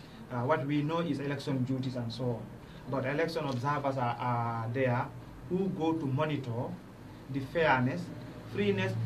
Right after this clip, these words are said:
and transparency of a particular election. And in doing that, you are taking part in peace building. Because when you maintain fairness, where there is no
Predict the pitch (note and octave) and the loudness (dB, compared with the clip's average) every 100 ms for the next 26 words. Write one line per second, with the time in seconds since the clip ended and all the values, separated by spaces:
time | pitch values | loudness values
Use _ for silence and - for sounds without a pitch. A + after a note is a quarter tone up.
0 | - D3+ D#3 D3+ C#3+ B2+ - D#3 D3+ C#3+ | 2 2 2 0 0 0 2 2 2 0
1 | A#2+ A#2 B2 B2 B2 B2 B2 A#2 A2+ B2 | -2 -2 -4 -4 -6 -4 -4 -4 -4 -4
2 | B2 - - - - - - - - - | -4 -8 -12 -16 -18 -16 -18 -18 -18 -18
3 | - - - - - - G#3 B3+ A#3+ A#3 | -18 -18 -18 -16 -4 2 4 8 8 8
4 | C#4+ E4 A#3+ G#3+ G#3+ - - D3+ F3+ F#3+ | 4 4 6 6 2 -8 -14 -8 -2 2
5 | - E3 F3 - C4 B3+ D4 C#4+ A3 A3 | 2 2 -2 -8 -6 -2 0 0 -2 -4
6 | G3 F3+ F3 C#4 - D3 B2+ - - - | -2 -4 2 2 2 0 -2 -4 -8 -14
7 | - - - - - - - - - - | -14 -14 -14 -14 -14 -16 -16 -16 -16 -8
8 | A#2+ B2 C3 C3+ D3 D#3 D#3 F3 F#3 C4+ | -6 -4 -4 -2 -2 -4 -4 0 0 2
9 | D#4 - E3+ B2+ A#2 - - G#3 C#4+ C4 | 0 2 2 2 0 -4 2 6 8 8
10 | A3 G#3+ G3 F#3 F#3 A3 | 8 8 6 2 4 4